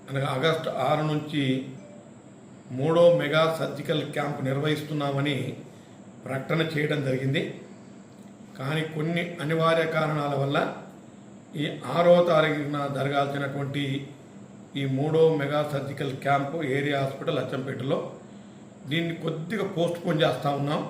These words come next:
ఈ ఆరో తారీఖు బదులు పదవ తారీఖు నుంచి ఈ మెగా సర్జికల్ క్యాంప్ నిర్వహించబడుతుంది. కాబట్టి అచ్చంపేట నియోజకవర్గ ప్రజలతో పాటుగా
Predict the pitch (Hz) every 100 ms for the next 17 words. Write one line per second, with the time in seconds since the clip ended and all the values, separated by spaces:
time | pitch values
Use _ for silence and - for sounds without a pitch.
0 | - - - - - - - - - 151
1 | 147 - - 139 185 190 185 170 170 165
2 | 139 151 165 160 135 160 - - - -
3 | - - - - - - - 139 185 190
4 | 196 185 175 175 175 156 160 175 135 -
5 | - - - - - - - - - -
6 | - 139 131 135 143 160 160 147 131 156
7 | 147 139 143 131 127 131 143 139 135 131
8 | 127 135 175 - - - - - - -
9 | - 135 143 143 147 143 139 135 - -
10 | 131 160 156 160 147 151 147 147 143 170
11 | 143 139 135 135 143 139 135 131 135 135
12 | 147